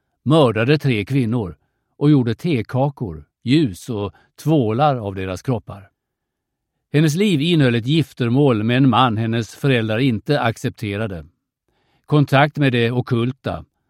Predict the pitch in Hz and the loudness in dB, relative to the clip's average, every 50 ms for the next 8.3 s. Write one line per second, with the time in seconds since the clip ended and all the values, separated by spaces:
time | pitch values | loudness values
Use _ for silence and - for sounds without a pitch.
0 | _ _ _ _ _ _ - 143 143 143 - 185 165 - - 127 123 127 - 147 | _ _ _ _ _ _ -2 0 0 2 2 0 -2 0 0 0 0 0 -2 -2
1 | 131 117 113 127 117 110 117 131 160 156 143 117 110 135 160 139 110 92 - _ | -2 0 0 -2 -2 -2 -2 0 0 2 0 0 0 0 0 0 0 -2 -4 _
2 | _ _ _ - 127 131 135 131 127 143 120 101 107 110 - - - 123 107 - | _ _ _ 0 0 2 2 2 2 2 2 0 -2 -6 -6 -8 -8 -8 -8 -8
3 | - - 165 131 104 - _ - 160 120 87 - _ _ _ - 120 120 117 113 | -6 -4 -4 -4 -6 -8 _ -8 -6 -6 -8 -10 _ _ _ -6 -4 -2 0 0
4 | 120 139 143 101 87 85 - _ _ _ _ _ _ _ _ _ _ _ _ _ | 2 2 0 0 -2 -8 -16 _ _ _ _ _ _ _ _ _ _ _ _ _
5 | _ _ _ _ _ _ - 156 202 208 190 156 151 147 170 151 131 117 107 104 | _ _ _ _ _ _ 0 2 2 2 4 2 2 2 2 2 2 2 0 -2
6 | - - - 110 104 101 98 - - - 156 170 170 151 123 104 104 107 113 123 | -4 -6 -6 -6 -6 -6 -8 -12 -12 -6 -2 0 2 2 2 2 2 2 2 2
7 | 131 - - 139 - - 127 113 110 110 98 - 127 127 120 127 131 139 131 120 | 0 0 -2 -4 -4 -4 -4 -4 -4 -4 -4 -4 -4 -2 0 0 -2 -2 -4 -6
8 | 113 104 80 78 78 | -8 -8 -8 -10 -14